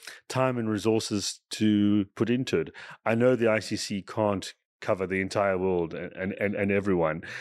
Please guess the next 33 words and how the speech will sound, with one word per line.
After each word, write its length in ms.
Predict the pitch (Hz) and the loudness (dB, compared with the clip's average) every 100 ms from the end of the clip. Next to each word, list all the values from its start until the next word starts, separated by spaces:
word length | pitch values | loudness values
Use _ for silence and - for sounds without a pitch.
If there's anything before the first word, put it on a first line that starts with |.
| - - | -14 -6
but 120 | 107 110 | 0 2
I 60 | |
think 160 | 110 143 | 2 2
there's 160 | 143 | 2
a 60 | 127 | 0
strong 320 | - 135 123 | 0 2 2
case 240 | 120 107 - | 0 -2 -2
to 120 | 98 | -4
be 140 | 95 | -2
made 400 | 92 92 85 80 - - - | 0 2 2 -2 -8 -20 -20
for 540 | - - 107 95 90 | -8 0 2 4 2
China 380 | 90 98 90 87 | 0 0 0 0
because 440 | 78 98 147 143 | -2 0 4 4
of 120 | 110 92 | 4 -4
the 80 | |
seriousness 600 | - 98 87 85 87 82 | -2 0 0 -2 -6 -8
of 120 | 85 78 | -8 -2
the 100 | 85 | 0
allegations 720 | 90 90 87 - 80 78 - - - - | 2 2 0 -2 -6 -10 -12 -16 -16 -10
of 100 | 82 | -6
genocide. 680 | - 87 87 92 85 92 - - - - | -2 -2 0 2 2 0 -4 -12 -12 -4
Uh, 140 | 87 92 | -2 2
there's 180 | 107 | 2
no 160 | 110 117 | 4 2
case 460 | - 104 98 - - _ | 4 0 0 -8 -10 _
from 160 | - 92 | -2 2
that 280 | 92 - - - - - | 2 2 -8 -18 -20 -6
part 240 | 101 92 87 | 0 0 0
of 60 | |
the 80 | 92 | 0
world. 500 | 90 92 80 80 - - - - | 2 4 2 0 -4 -10 -14 -4
Uh, 220 | 101 104 - | 0 2 2
and 440 | 127 123 131 120 | 2 2 2 0